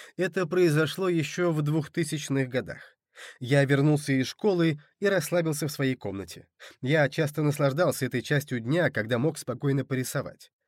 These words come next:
Я рисовал портреты, и у меня было несколько ручек, карандашей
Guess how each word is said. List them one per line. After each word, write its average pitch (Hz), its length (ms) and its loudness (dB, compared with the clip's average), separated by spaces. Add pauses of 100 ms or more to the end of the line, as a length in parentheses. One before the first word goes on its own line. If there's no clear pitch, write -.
(120)
Я 170 260 4
рисовал 165 400 4
портреты, 151 580 2
и 131 60 6
у 135 40 6
меня 190 260 4
было 175 480 6 (240)
несколько 175 500 0
ручек, 151 420 -2
карандашей 156 760 0